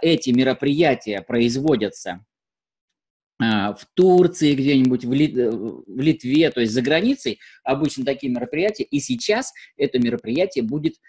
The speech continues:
э, ну, не часто такое бывает, э, <laughs> это большая удача, когда такие мероприятия происходят в Москве. То есть я обычно ездил в Турцию, и, э, значит, дважды я был на таких мероприятиях в Литве.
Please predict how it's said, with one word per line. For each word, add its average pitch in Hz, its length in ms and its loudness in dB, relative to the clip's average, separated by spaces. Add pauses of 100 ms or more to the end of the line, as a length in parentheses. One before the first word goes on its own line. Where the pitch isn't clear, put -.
(180)
э, 131 600 2
ну, 151 440 0 (540)
не 185 200 0
часто 143 300 -2
такое 120 300 0
бывает, 214 500 0
э, 143 160 -6 (240)
<laughs> - 240 -20
это 127 220 0
большая 139 420 2
удача, 156 420 0
когда 131 400 -2 (280)
такие 131 280 0
мероприятия 123 560 0
происходят 156 640 -4
в 117 160 -8
Москве. 135 640 -2 (240)
То 135 60 4
есть 120 140 0
я 220 300 4
обычно 160 400 0
ездил 123 400 -2
в - 80 -20
Турцию, 247 560 -2 (280)
и, 202 500 4
э, 131 320 0
значит, 135 300 -4
дважды 175 340 0
я 123 100 2
был 160 220 0
на 139 100 -2
таких 127 240 -8
мероприятиях 135 640 -2
в 110 80 -10
Литве. 127 540 0